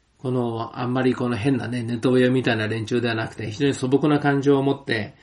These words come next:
それこそ温かみを持って生きていこうとしてる連中で、ただこの六割はどうしていいかわからないんで、一番上の二割のところがね、これ、その属国っていうのが外れると、ここが動き出せると思うんですね。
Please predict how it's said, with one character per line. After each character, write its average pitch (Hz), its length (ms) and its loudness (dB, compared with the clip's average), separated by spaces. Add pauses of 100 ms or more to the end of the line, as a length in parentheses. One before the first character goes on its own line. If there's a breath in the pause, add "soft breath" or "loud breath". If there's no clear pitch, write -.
(340 soft breath)
そ - 40 -6
れ 202 60 0
こ 208 100 6
そ 165 320 4
温 151 300 2
か 165 140 4
み 160 140 6
を 165 60 2
持 175 120 4
っ 170 100 -6
て 135 80 0
生 131 120 -4
き - 20 -20
て 123 80 -4
い 107 40 -6
こ 127 120 -8
う 110 40 -8
と 110 100 -12
し 104 100 -16
て 120 60 -6
る 113 100 -6
連 107 160 -10
中 107 200 -12
で、 107 320 -12 (320 soft breath)
た 208 80 0
だ 156 220 6
こ 180 100 0
の 180 60 2
六 175 180 0
割 202 140 0
は 147 60 2
ど 208 100 -2
う 254 60 -4
し - 40 -16
て - 80 -2
い - 40 2
い - 20 -10
か 113 100 -6
わ 110 100 -8
か 113 60 -8
ら 117 140 -4
な 107 80 -8
い 101 60 -8
ん 104 100 -10
で、 107 340 -10
一 180 220 -6
番 226 140 0
上 226 100 -2
の 220 80 2
二 220 140 0
割 214 200 2
の 120 140 -4
と 113 100 -6
こ 117 60 -2
ろ 113 100 -4
が 101 100 -8
ね、 147 160 -10 (520 soft breath)
こ 139 80 2
れ、 127 380 4 (140)
そ 131 140 -4
の 120 80 -2
属 127 400 2
国 165 180 2
っ - 20 -12
て 185 100 4
い - 20 8
う 165 40 8
の 151 60 6
が 110 80 0
外 131 240 0
れ 180 80 6
る 175 140 2
と、 170 380 0
こ - 60 -20
こ 180 60 0
が 170 320 2
動 160 100 2
き 165 80 6
出 156 100 4
せ 151 100 0
る 131 80 4
と 113 80 -6
思 107 100 -4
う - 20 -8
ん - 40 -8
で 139 60 -12
す 123 60 -8
ね。 185 140 -4